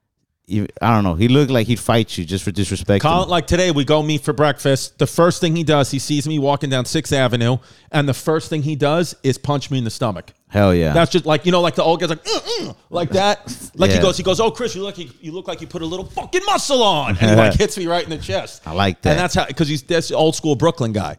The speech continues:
Speaker 1: Keeps
Speaker 2: You
Speaker 1: you
Speaker 2: know?
Speaker 1: on your toes.
Speaker 2: But it's tough love. Now, I, I genuinely, and I'm happy that, you know, y-, you spoke to him, but I genuinely was like,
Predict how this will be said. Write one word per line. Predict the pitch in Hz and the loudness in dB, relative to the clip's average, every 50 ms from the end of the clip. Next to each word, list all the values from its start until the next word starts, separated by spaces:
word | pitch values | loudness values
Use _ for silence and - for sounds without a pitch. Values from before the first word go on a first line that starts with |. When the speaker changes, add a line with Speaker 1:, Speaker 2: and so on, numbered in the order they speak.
| - _ | -14 _
Speaker 1:
Keeps | - 110 101 - | -6 -4 -2 0
Speaker 2:
You | 143 | 2
Speaker 1:
you | |
Speaker 2:
know? | 160 - | 2 2
Speaker 1:
on | 90 | 2
your | 82 78 | 0 0
toes. | - - 98 95 90 | 0 2 2 4 4
Speaker 2:
But | 214 226 | 4 4
it's | 220 214 - - | 4 2 2 2
tough | - 214 214 202 - - | 2 4 2 2 0 -2
love. | 175 190 202 190 143 117 107 - - - | -2 0 2 2 2 0 -2 -6 -12 -8
Now, | - 151 156 156 151 151 - - | -4 -2 0 0 0 0 0 2
I, | 147 151 143 | 0 0 2
I | - 143 151 | 2 2 2
genuinely, | 147 117 - 127 139 180 185 196 190 190 185 180 175 175 165 143 | 2 0 0 2 2 4 4 4 4 4 4 4 2 2 0 0
and | 139 139 | -2 -2
I'm | 135 135 | -2 0
happy | 151 170 165 - 156 143 | 0 0 0 -2 -2 0
that, | 139 139 135 123 117 - | 2 2 2 2 0 -2
you | 143 135 | -2 0
know, | 127 120 113 107 | 0 2 0 0
y-, | 98 - 131 127 | -2 -4 -6 -8
you | - - 135 | -4 -2 -2
spoke | 120 - - 165 170 190 - | -2 2 4 4 4 4 4
to | - 139 | 2 0
him, | 127 127 123 | 2 2 2
but | 113 135 143 | 2 4 4
I | 147 165 165 | 4 2 2
genuinely | 147 110 - 165 170 196 208 196 170 147 139 135 127 127 | 0 -2 0 2 2 2 2 2 2 2 4 2 2 4
was | 120 123 120 - 143 | 4 2 2 2 2
like, | 135 123 120 - | 2 2 2 0